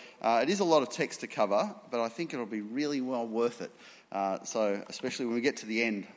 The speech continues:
uh, for me, I get to the end of a big passage like this, and I, and once you put it all together, it's a, that aha sort of moment. It's like, just makes sense. So let me pray that God would help us with that. Uh, Heavenly Father, we thank you, uh, for your gospel,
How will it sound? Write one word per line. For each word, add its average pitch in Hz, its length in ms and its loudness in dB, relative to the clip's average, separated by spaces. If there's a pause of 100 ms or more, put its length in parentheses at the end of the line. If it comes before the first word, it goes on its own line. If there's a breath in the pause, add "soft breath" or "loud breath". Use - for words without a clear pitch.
uh, 92 140 -8 (160)
for - 160 -10
me, 120 540 2
I 117 60 -10
get 113 160 -6
to 110 100 -12
the 107 100 -2
end 107 80 -2
of 104 60 -6
a 101 40 -8
big 95 220 -8
passage 113 320 -6
like 104 220 -2
this, 110 400 -4
and 101 120 -4
I, 98 220 -2 (100)
and 104 120 -6
once 123 180 -4
you 113 80 -8
put 131 140 -6
it 123 80 0
all 113 140 2
together, 104 380 0
it's - 200 -6
a, 95 120 0 (280 loud breath)
that 202 240 -2
aha 123 680 2 (160)
sort 113 220 -4
of 110 100 -4
moment. 104 380 0 (320 loud breath)
It's - 100 -20
like, 85 200 -8
just - 180 -8
makes 107 220 -2
sense. 92 280 -4
So 113 180 4 (280 loud breath)
let 156 80 2
me 156 80 6
pray 127 300 6
that 110 200 2
God 113 180 2
would 107 140 -2
help 117 220 2
us - 120 -8
with 92 140 -8
that. - 240 -6 (540 loud breath)
Uh, 123 140 4
Heavenly 165 340 4
Father, 135 340 6
we 123 140 2
thank 160 360 0
you, 101 220 -2 (100)
uh, 110 200 2
for 123 180 -4
your 117 100 2
gospel, 101 540 -2